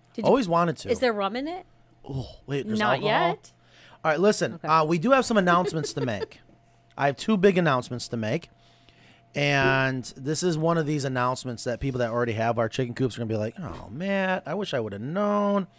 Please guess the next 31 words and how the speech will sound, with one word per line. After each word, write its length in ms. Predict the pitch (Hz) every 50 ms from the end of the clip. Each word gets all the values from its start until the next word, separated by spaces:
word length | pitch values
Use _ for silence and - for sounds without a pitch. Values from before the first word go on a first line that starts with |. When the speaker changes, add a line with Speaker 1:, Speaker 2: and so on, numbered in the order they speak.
| _ _ _ -
Speaker 2:
I 160 | 123 120 120
want 340 | 123 127 120 98 95 - -
those 360 | 185 190 190 190 190 180 156
now," 460 | 175 180 180 180 180 180 180 180 175 - _ _ _ -
which 80 | 107 135
is 100 | 180 170
Speaker 1:
Hmm. 60 | 151
Speaker 2:
fine. 280 | 226 202 202 208 214 - _ _ _ _ _ _ _ _ _ _ _ _ -
What 80 | 120
do 60 | 120
you, 60 | - 120
what, 240 | 113 _ _ _
pay 120 | - 135 175
attention. 440 | 185 - 196 147 - - 98 87 - _ _ _ _ _ _ _ _ _ -
Speaker 3:
Huh? 80 | 123 143
Speaker 2:
Aren't 280 | 185 240 269 - - 277
you 200 | 294 294 285 -
on 200 | - 190 214 220
the 120 | 214 214 175
edge 220 | 170 180 190 170 208
of 60 | 220
your 140 | 226 233 196
seat 360 | - - - 247 233 196 -
wondering 320 | 160 160 156 160 160 156
what 60 | 156
I'm 60 | 143 143
about 180 | 139 135 131
to 60 | -
Speaker 3:
Yeah, 80 | 508 605
Speaker 2:
say? 120 | 605 - 480
Speaker 3:
look. 340 | 571 587 571 - - -